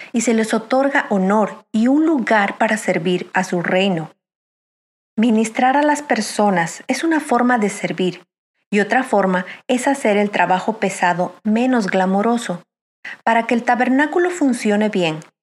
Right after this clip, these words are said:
y para que todo el pueblo de Israel sea bendecido, ambos tipos de servicios son necesarios. Las personas que sirven visiblemente a menudo reciben más elogio y atención,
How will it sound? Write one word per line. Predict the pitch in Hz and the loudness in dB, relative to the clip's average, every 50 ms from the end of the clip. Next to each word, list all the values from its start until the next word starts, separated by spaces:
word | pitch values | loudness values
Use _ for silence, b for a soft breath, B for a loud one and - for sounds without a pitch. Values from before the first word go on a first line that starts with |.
| B B B | B B B
y | B 208 | B -4
para | 202 - 202 190 190 | 0 0 2 0 0
que | 196 190 | 0 -2
todo | 180 - - - 226 240 254 262 277 | -6 -4 -2 0 2 2 4 4 2
el | 277 277 | 2 0
pueblo | 277 - 220 214 208 196 208 214 | 0 0 2 2 2 4 2 2
de | 196 202 | 2 0
Israel | 202 202 190 185 175 160 160 160 156 - | 0 0 2 2 2 2 2 2 0 -4
sea | - - - - 190 185 190 196 | -6 -6 -2 0 2 2 2 2
bendecido, | 190 208 208 214 226 214 - - 185 170 160 170 170 170 - _ _ B B B B B B | 2 0 0 0 0 -2 -2 -2 -2 -2 -2 -4 -6 -6 -12 _ _ B B B B B B
ambos | - 262 277 269 294 285 294 294 | 0 2 2 2 2 0 0 -2
tipos | - 247 240 - 262 240 | -2 -2 0 0 -2 0
de | 214 214 | -2 -2
servicios | 202 - 202 190 185 202 202 196 - 214 202 | -2 -2 -2 -2 0 -2 -2 -2 -2 -4 -4
son | - - 240 240 | -2 0 0 2
necesarios. | 240 240 240 233 208 - - - 240 254 269 254 190 165 156 - - - - _ _ _ _ _ _ - B B B B | 0 0 0 -2 -4 -4 -2 0 0 0 0 0 -2 -4 -6 -10 -14 -16 -18 _ _ _ _ _ _ -18 B B B B
Las | - 220 226 226 | -2 -2 -2 0
personas | - 247 233 220 - - - 269 277 277 311 330 294 | -2 -2 0 0 -2 -2 0 2 2 2 2 0 -2
que | - - 247 | -4 -4 -4
sirven | 233 - - 226 214 196 185 175 175 | -2 -2 -2 -2 0 0 0 0 0
visiblemente | 170 185 175 - - 226 233 247 262 262 240 226 190 175 170 - 180 170 B B B B B B | 0 -2 -4 -2 -2 -2 0 0 2 2 2 2 0 0 -2 -4 -6 -6 B B B B B B
a | - 226 | 0 2
menudo | 226 226 233 240 247 269 294 294 330 | 2 4 4 4 4 2 2 2 0
reciben | 320 302 262 - - 233 214 220 214 208 | 0 0 0 0 0 0 0 2 2 2
más | 196 190 208 214 220 - - | 2 2 2 0 0 0 0
elogio | 220 196 190 196 208 202 - - 226 220 220 | 0 0 2 0 0 -2 -2 -2 -2 0 0
y | 208 190 | 0 -2
atención, | 180 - - 165 160 156 - - - 180 180 170 170 | -2 -4 -4 -6 -6 -6 -6 -2 0 0 0 0 -4